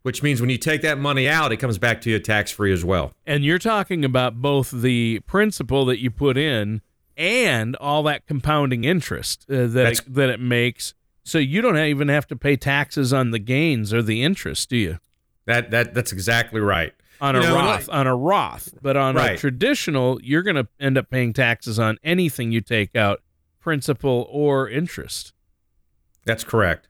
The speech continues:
Speaker 2: Yeah.
Speaker 1: Yeah, I mean, a-, a-, and that's just, that's why it's just so important. There's just, you know, I'm, I, again, I'm a firm believer, pay your tax now, let that thing grow, and,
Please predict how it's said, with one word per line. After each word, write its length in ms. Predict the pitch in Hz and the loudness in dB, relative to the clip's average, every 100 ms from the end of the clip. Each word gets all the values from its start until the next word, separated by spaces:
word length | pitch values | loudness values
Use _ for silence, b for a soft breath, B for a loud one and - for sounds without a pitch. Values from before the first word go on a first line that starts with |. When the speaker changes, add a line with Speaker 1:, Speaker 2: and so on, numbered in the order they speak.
| - | -16
Speaker 2:
Yeah. 180 | 92 80 _ _ _ | -14 -14 _ _ _
Speaker 1:
Yeah, 280 | - 202 107 - | -2 0 0 0
I 80 | |
mean, 320 | 151 151 147 110 | 0 0 -2 -4
a-, 280 | 139 131 | -6 -4
a-, 40 | - 160 | -4 -2
and 140 | 151 | 0
that's 240 | 175 175 | 0 0
just, 260 | 160 170 - | 0 0 0
that's 220 | 175 170 | -2 -2
why 160 | 160 156 | 0 0
it's 120 | 139 | 0
just 220 | 147 131 | -2 0
so 180 | 151 131 | 2 2
important. 500 | 113 - 165 151 123 | 0 0 -2 0 0
There's 180 | 139 135 | 0 2
just, 260 | 139 - - b b b | 0 -2 -8 b b b
you 80 | - | -4
know, 400 | 143 135 127 - - _ _ - | 0 0 0 -4 -10 _ _ -4
I'm, 200 | 165 151 | -2 0
I, 140 | 160 160 | -2 -2
again, 320 | 127 127 156 | -4 0 2
I'm 140 | 151 | 2
a 60 | 139 | 0
firm 280 | - 165 151 | 0 0 0
believer, 380 | 139 151 156 | 2 2 0
pay 220 | - 143 147 | -2 0 0
your 160 | 147 | 0
tax 400 | - 139 135 - | 0 0 0 -2
now, 240 | 131 135 143 | 0 0 0
let 180 | 135 | 0
that 220 | 143 135 - | 0 -2 0
thing 240 | 135 123 | 0 0
grow, 420 | 104 117 135 147 | 0 0 2 0
and, 220 | 104 90 | -2 -4